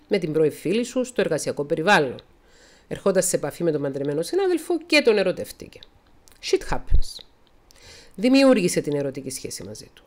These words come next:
Στην πορεία όμως, όταν της δόθηκε ευκαιρία να γνωρίσει ένα παιδί ελεύθερο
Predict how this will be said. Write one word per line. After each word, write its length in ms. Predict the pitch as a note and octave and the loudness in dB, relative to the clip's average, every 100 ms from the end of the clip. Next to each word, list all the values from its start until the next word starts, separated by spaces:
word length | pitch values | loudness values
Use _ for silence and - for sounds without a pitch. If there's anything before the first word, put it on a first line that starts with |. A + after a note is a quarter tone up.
| _ | _
Στην 340 | - - G4 | 0 6 6
πορεία 440 | F4 D4 G#3 D3 A#2+ | 8 6 6 4 0
όμως, 400 | - - - - _ _ _ _ _ - - - _ | -10 -20 -20 -20 _ _ _ _ _ -20 -20 -20 _
όταν 560 | - E4+ D#4+ F#3 B2 - _ _ _ _ _ _ - | 4 6 6 2 -8 -10 _ _ _ _ _ _ -4
της 180 | F3+ | 0
δόθηκε 360 | E3+ C4 D#4 F#3+ | 4 4 2 0
ευκαιρία 560 | F#3 - D#3 F3 A#2+ - _ _ _ _ | -2 0 2 2 0 -6 _ _ _ _
να 180 | E3+ E3+ | -4 -2
γνωρίσει 760 | D3 D#3 F3+ C4 C4 - - - _ | 0 2 6 6 4 -2 -10 -16 _
ένα 260 | F#3+ G#3+ G3 | 0 2 2
παιδί 400 | D#3 D3 G#3 - | 0 0 0 -2
ελεύθερο 720 | F3 F#3 A#3+ - - C3 G#2 | 0 4 2 0 -4 -4 -6